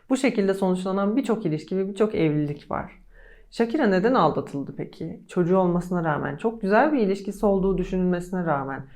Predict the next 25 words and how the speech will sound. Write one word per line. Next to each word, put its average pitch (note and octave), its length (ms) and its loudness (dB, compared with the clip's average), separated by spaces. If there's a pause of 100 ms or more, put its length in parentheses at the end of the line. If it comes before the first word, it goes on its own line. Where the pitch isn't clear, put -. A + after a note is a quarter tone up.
(180)
on F3 140 0
iki F#3 220 -2
yıllık G#3 320 2
evliliği F#3+ 340 -2
olmasına E3 460 -2
rağmen D3+ 480 -2 (240)
eşi B3 280 -2
gitti A#3+ 260 0
onu A#3 140 2
yirmi G#3+ 340 2
yaşında, E3 360 -2
yirmili D3+ 340 -2
yaşlardaki G#3 580 -2
bir G3+ 60 -2
kadınla E3+ 420 -2
aldattı. - 580 -6 (300)
Bunun D4+ 140 0
sebebi G#3 440 2
neydi F3+ 260 2
sizce? D#3 500 -8 (160)
Adriana E3+ 460 4
Lima A#3+ 300 6
gibi C#3+ 420 2
dünyaca F#3 520 4
ünlü, D3 560 0